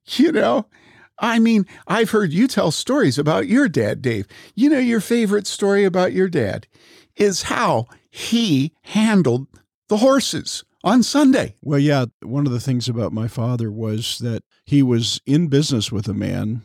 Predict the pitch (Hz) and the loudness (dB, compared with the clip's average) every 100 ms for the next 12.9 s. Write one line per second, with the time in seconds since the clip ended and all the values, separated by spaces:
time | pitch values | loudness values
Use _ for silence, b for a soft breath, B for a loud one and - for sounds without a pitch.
0 | - - 107 107 117 113 123 110 104 - | -8 -2 2 4 4 0 -2 -2 -2 0
1 | 101 104 104 98 92 98 113 - 104 101 | 0 0 0 -2 -4 -4 -6 -4 -2 -2
2 | 95 - 101 104 98 101 107 101 104 110 | -4 -4 -6 0 2 2 0 0 0 0
3 | 107 110 110 123 135 127 107 113 107 104 | -2 0 0 2 2 2 0 -2 -2 0
4 | 104 98 104 110 107 101 104 101 - 127 | 0 0 -2 0 0 0 0 0 0 2
5 | 117 - 92 90 - 98 104 - 92 - | 2 2 -4 -4 -4 -4 -4 -2 -2 2
6 | 107 107 98 101 98 101 110 98 98 - | 2 4 0 -2 -4 -6 -4 -2 -2 -2
7 | 92 98 - 104 - - - _ - - | -2 -4 -2 -2 -2 -10 -12 _ -10 0
8 | 139 120 110 - - - - 117 110 87 | 4 4 2 -4 -6 -4 0 2 2 -2
9 | - 65 - 104 - 101 80 - - - | -4 -6 -6 -6 -2 -2 -2 -6 -14 -2
10 | 131 139 135 190 202 139 113 107 120 120 | 2 4 4 4 4 2 2 2 0 0
11 | 127 127 123 107 110 - 107 104 131 - | 2 2 2 0 -4 -2 -2 0 -2 -2
12 | 107 - 101 101 117 95 107 - | -4 -4 -6 -4 -2 -2 -4 -8